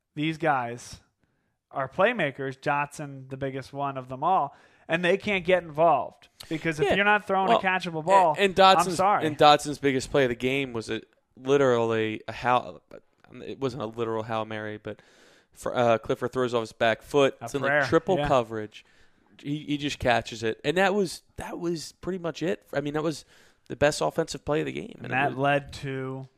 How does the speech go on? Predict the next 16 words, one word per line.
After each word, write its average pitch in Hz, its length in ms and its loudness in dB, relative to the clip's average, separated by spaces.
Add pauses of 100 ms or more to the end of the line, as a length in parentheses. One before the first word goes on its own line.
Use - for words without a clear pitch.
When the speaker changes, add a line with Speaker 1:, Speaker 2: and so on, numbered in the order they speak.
(200)
Speaker 1:
the 131 560 -4 (280)
slant 143 760 -6 (180)
Speaker 2:
It 131 100 0
did. 151 220 2
Speaker 1:
touchdown. 147 360 0
Speaker 2:
And, 120 260 -8
and 120 240 -10
that's 120 280 -4
Speaker 1:
Lambert 123 260 2
Speaker 2:
all 123 40 -6
Speaker 1:
Smith, 151 440 -6
and 127 120 -12
that's 143 180 -6
all 156 80 -4
they 147 100 -6
got. 175 300 -8